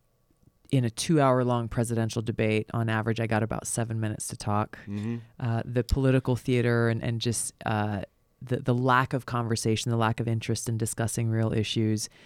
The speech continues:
Speaker 1: Same thing with cable news. You know, I'll go and I'll take advantage of, of the
Speaker 2: Right.
Speaker 1: opportunity to go and talk about an issue to bring some sense to the conversation. But,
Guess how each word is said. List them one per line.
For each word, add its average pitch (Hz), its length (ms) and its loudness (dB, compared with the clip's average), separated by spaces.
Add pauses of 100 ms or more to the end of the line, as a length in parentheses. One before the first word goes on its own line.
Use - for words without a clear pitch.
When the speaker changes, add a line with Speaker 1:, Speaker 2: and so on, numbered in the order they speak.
(140)
Speaker 1:
Same 160 240 2
thing 156 120 2
with 139 140 2
cable 127 280 6
news. 120 360 4
You 127 80 2
know, 117 140 6
I'll 123 100 4
go 123 200 4
and 123 100 0
I'll 117 60 -2
take 123 200 -2
advantage 120 480 2
of, 117 200 4
of 113 240 0
the 123 100 4
Speaker 2:
Right. 120 80 4
Speaker 1:
opportunity 123 420 -2
to 131 80 0
go 120 160 0
and 117 100 -4
talk 117 220 0
about 117 220 0
an 117 100 -2
issue 147 380 0
to 117 200 -2
bring 117 300 -4
some 113 160 -8
sense 117 400 -6
to 120 240 0
the 120 100 -4
conversation. 117 760 -2
But, 120 240 4